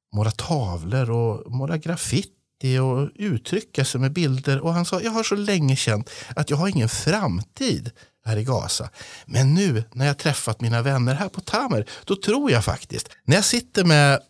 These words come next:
ungdomarna på Tamer Institute så går tankarna tillbaks till ett möte som jag hade bara några dagar innan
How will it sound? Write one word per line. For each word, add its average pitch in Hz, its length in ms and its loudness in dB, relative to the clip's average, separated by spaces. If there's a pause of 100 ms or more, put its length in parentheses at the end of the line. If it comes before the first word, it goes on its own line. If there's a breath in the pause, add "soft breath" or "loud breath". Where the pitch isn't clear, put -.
ungdomarna 113 580 4
på 113 140 -2
Tamer 123 440 4
Institute 101 580 -2
så 117 360 2
går 127 160 -4
tankarna 139 440 2
tillbaks 143 500 0
till 110 120 0
ett 113 120 0
möte 120 300 4
som 113 140 2
jag 107 60 4
hade 104 280 2
bara 113 280 0
några 120 300 0
dagar 120 420 0
innan 101 460 4